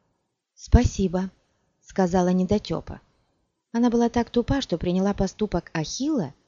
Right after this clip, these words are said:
за проявление уважения. Но Боб-то отлично понимал,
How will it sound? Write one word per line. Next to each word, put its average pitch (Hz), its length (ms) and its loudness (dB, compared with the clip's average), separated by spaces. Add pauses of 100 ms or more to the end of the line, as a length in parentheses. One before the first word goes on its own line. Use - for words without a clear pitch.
(280)
за 180 180 0
проявление 208 680 2
уважения. 226 720 0 (380)
Но 175 300 2
Боб-то 165 580 2
отлично 247 540 -2
понимал, 208 460 2